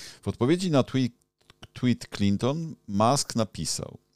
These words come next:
„Istnieje jednak pewna możliwość, że w tej historii może być coś więcej niż widać na pierwszy rzut oka”. A następnie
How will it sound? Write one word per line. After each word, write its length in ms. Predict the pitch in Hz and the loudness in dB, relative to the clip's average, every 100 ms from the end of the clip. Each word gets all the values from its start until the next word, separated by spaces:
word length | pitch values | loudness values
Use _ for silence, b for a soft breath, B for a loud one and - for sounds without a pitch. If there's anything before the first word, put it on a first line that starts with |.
| _ _ _ - B B B B - | _ _ _ -20 B B B B -10
„Istnieje 440 | - - 294 269 | -8 -6 -2 0
jednak 380 | 214 185 175 - | 0 0 -4 -2
pewna 380 | - 151 151 135 | -2 0 0 0
możliwość, 840 | 123 101 104 87 98 127 139 - | 0 0 -2 0 -2 -4 -8 -14
że 240 | 107 104 104 | -8 -4 -4
w 60 | |
tej 200 | - 143 | -2 -6
historii 560 | - 120 - 131 139 127 | -4 -6 -4 -2 -2 -2
może 280 | 127 127 123 | -4 -4 -4
być 180 | 120 | -4
coś 220 | - 113 107 | -4 -6 -4
więcej 520 | 190 214 - 87 82 | -2 -2 -2 -4 -2
niż 260 | 82 78 | -4 -6
widać 380 | 80 87 85 - | -6 -2 -2 -2
na 100 | 82 | -6
pierwszy 480 | 76 85 82 - - | -6 -4 -6 -6 -12
rzut 220 | 82 85 | -10 -6
oka”. 300 | 98 - - - _ _ _ _ _ _ _ _ B B B | -6 -6 -12 -20 _ _ _ _ _ _ _ _ B B B
A 100 | - | -6
następnie 640 | 87 87 135 160 - 143 | -4 -4 -4 -6 -6 -4